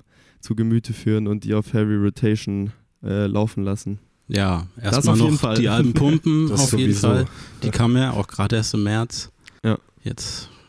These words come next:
Speaker 1: Ja,
Speaker 2: Ja,
Speaker 1: und
Speaker 2: dieses Jahr kommt bestimmt noch was.
Speaker 1: Okay.
Speaker 2: Also ich habe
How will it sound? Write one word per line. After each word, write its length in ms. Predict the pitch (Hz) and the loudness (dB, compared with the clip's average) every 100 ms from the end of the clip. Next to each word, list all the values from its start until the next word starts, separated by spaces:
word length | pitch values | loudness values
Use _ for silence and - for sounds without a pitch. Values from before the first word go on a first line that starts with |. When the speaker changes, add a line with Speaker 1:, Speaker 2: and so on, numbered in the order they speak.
| _ _ _ - | _ _ _ 0
Speaker 1:
Ja, 60 | 113 | 2
Speaker 2:
Ja, 40 | |
Speaker 1:
und 100 | 117 | 4
Speaker 2:
dieses 300 | 143 190 175 | 4 4 2
Jahr 140 | 151 143 | 0 0
kommt 220 | 165 165 | 0 0
bestimmt 360 | 147 - 143 | 0 0 0
noch 180 | 127 107 | 0 0
was. 380 | 101 92 92 - | 0 -2 -2 -6
Speaker 1:
Okay. 360 | - 160 - 98 | -4 -2 -2 -2
Speaker 2:
Also 160 | 110 117 | 0 0
ich 120 | 110 | 0
habe 100 | 127 | -2